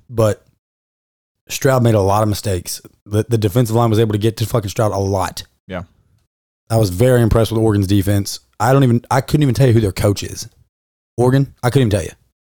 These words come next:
Speaker 2: I don't know.
Speaker 1: I, I still, in my mind, think it's Chip Kelly, but it's not. Like,
Speaker 2: No, Chip Kelly's moved on to bigger and better things.
Speaker 1: I wouldn't say better, but he, he's got
Speaker 2: They,
Speaker 1: that,
Speaker 2: they
Speaker 1: he's got U C L A looking good.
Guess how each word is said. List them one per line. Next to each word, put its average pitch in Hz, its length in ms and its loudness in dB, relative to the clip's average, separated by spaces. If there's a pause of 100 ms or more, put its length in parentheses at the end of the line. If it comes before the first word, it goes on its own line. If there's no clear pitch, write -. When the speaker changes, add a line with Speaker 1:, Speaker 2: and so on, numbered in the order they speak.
(180)
Speaker 2:
I 87 60 -12
don't 85 80 -20
know. 87 80 -20 (240)
Speaker 1:
I, 113 180 -2
I 135 120 0
still, 127 220 0
in 110 60 4
my 113 100 4
mind, 110 260 2
think 117 100 0
it's 104 100 -2
Chip 120 160 -2
Kelly, 135 240 0
but 90 120 -10
it's 95 100 -6
not. 113 260 -2 (760)
Like, 101 160 0
Speaker 2:
No, 92 60 -10
Chip 113 180 -4
Kelly's 107 260 -4
moved 95 180 -6
on 95 120 -6
to 92 60 -6
bigger 95 160 -6
and 92 100 -8
better 90 160 -8
things. 92 320 -12
Speaker 1:
I 117 140 0
wouldn't 135 200 2
say 127 80 2
better, 95 300 0
but 95 180 0
he, 107 160 0
he's 107 320 0
got 123 120 2
Speaker 2:
They, 117 80 0
Speaker 1:
that, 113 200 -2
Speaker 2:
they 123 100 2
Speaker 1:
he's 131 120 2
got 135 80 4
U 135 140 4
C 131 100 0
L 127 100 4
A 123 60 4
looking 120 200 2
good. 98 260 0